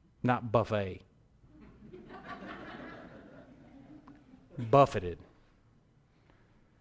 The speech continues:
Can also be translated pummeled. Can also be translated chastised or wore out or treated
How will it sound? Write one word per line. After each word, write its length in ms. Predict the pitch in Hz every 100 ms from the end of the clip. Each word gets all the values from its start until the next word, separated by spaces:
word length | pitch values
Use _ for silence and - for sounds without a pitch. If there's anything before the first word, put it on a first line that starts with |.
| _ -
Can 100 | 135
also 220 | 131 131
be 120 | 123
translated 540 | 123 139 131 135 127 98 - - - - - - -
pummeled. 420 | 160 147 110 - - - - - - - _ _ - - _ - - _ _ - _ -
Can 100 | 131
also 220 | 139 131
be 80 | 127
translated 520 | 147 139 135 127 -
chastised 920 | - 143 143 - 120 110 104 95 - - - _ _ _ - - - - -
or 220 | 117 107 - - _ _ _ _ _
wore 400 | 117 139 139 123
out 460 | 135 123 - - - - - _ - _ _ _ - - -
or 60 | 120
treated 600 | - 165 165 127 110